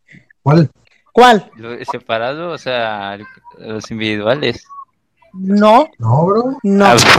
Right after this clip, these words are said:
Speaker 3: digan, digan, digan. A lo mejor no sé.
Speaker 2: Dilo tú, Adán.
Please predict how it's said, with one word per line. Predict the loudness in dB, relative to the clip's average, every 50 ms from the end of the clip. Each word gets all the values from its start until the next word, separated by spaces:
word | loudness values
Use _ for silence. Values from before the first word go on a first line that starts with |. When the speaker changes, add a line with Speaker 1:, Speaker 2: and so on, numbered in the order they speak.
| 0 -2 -8
Speaker 3:
digan, | -8 -6 -8 -8 -6 -6
digan, | -4 -4 -4 -4 -4 -2
digan. | -2 -2 -2 -4 -6 _ _ _ _ _ _ _ _ _ _ _ _ _ -20 _ _ _ _ _ _ _ _ _ _ _ _ -20 -20 -20 -20 -20 -20 -12 -4 0
A | 2 2
lo | 2 2
mejor | 2 0 0
no | 0 -4
sé. | -4 _ _ _ _ _ _ _ _ _ _ _ 0
Speaker 2:
Dilo | 4 6 6 6 6 6
tú, | 6 4
Adán. | 6 6 6 4 2